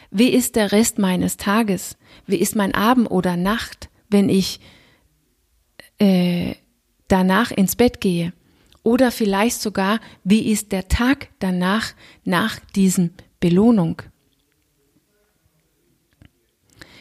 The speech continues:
Wenn wir das ganz bewusst erleben,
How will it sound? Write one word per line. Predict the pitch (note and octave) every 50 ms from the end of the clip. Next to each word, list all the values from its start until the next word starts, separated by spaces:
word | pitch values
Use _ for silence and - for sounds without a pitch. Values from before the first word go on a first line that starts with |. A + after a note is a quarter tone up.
| - - _ _ _
Wenn | - G#3+ G#3+ G#3+ G#3
wir | A3 G#3
das | G#3+ A3+ A3+ B3 C4+ C4+ - - - _
ganz | - A3 G#3+ A#3 C4+ C#4 C#4 -
bewusst | - - A3+ F#3+ G3 A#3 B3+ B3 - -
erleben, | A3+ G3+ F#3+ F#3+ G3 G#3+ A#3 A3 G3+ F#3 F3+